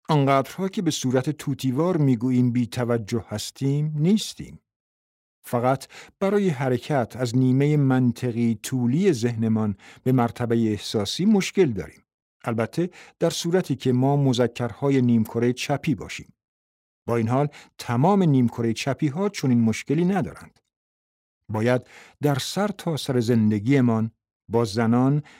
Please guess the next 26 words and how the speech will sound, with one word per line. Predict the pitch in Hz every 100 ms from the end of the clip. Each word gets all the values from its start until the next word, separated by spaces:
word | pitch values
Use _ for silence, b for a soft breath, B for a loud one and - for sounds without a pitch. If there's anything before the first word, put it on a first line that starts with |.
| _
به | 127
لحاظ | 127 117 123 120 135 160
احساسی | 131 - - 143 - 160
ارتباط | 113 - 110 110 -
برقرار | 113 101 98 92 87
کنیم. | 82 80 - _ _ _ _ _ _ _ _ _ 107
زنان | 139 151 170 160 B B
به | -
ما | 139 147
برچسب | 135 131 - 147 - 143
افراد | 120 - 131 135
منزوی | 139 131 123 107 120 123
می‌زنند. | 143 107 98 104 87 76 - - _ _ _ _ -
این | 143 147
امر | 170 175 151 B B -
در | 127 127
مورد | 131 127 123
همهٔ | - 123 131 135 127
ما | 131 175
صادق | - 147 135 147 143
نیست. | 131 - - - _ _ _ _ _ 104
گهگاهی | 135 120 - 156 190 220
چرا، | - - 240 92 - _ _ _ _ _
اما | 120 117 117
همیشه | 110 151 160 - 226
نه. | 131 -